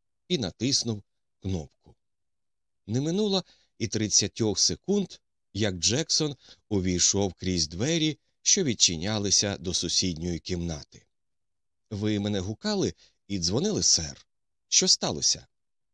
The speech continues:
Він замовк, здивовано витріщившись на міс Марпл. "Ти робитимеш, Джексоне,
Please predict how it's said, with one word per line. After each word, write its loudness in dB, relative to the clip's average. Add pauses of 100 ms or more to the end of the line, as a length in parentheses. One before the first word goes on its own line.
(220)
Він 0
замовк, 0 (240)
здивовано 0 (280)
витріщившись 2
на -4
міс 0
Марпл. -10 (880)
"Ти -4
робитимеш, 0 (220)
Джексоне, 0